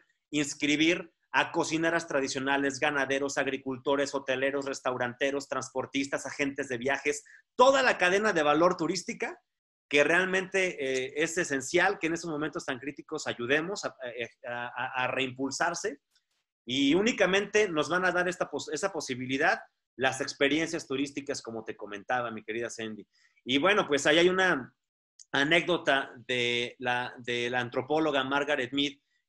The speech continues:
que me gusta mucho, porque en una ocasión le preguntaron a la antropóloga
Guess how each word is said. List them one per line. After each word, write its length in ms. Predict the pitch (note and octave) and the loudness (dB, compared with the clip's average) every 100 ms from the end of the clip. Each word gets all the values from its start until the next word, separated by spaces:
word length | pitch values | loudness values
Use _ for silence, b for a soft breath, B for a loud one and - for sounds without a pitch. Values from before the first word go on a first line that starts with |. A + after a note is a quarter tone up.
| _ | _
que 80 | A#2 | -2
me 140 | B2 | -2
gusta 320 | A#2+ C#3 D3 | -2 -4 -2
mucho, 420 | C3+ C#3+ C3+ C#3 C3+ | -2 -2 -2 -4 -4
porque 280 | B2 - | -8 -6
en 100 | A#2+ | -4
una 100 | D3 | -2
ocasión 560 | E3 D3 - E3 D#3 D#3+ - | -2 -4 -2 0 -2 -6 -6
le 120 | A#2+ | -4
preguntaron 520 | B2+ B2 A#2+ C#3+ C#3+ | -4 -6 -2 0 0
a 20 | |
la 80 | B2+ | -2
antropóloga 640 | B2 B2+ D3 C#3 A#2+ A2 | -4 -6 -2 -2 -2 -4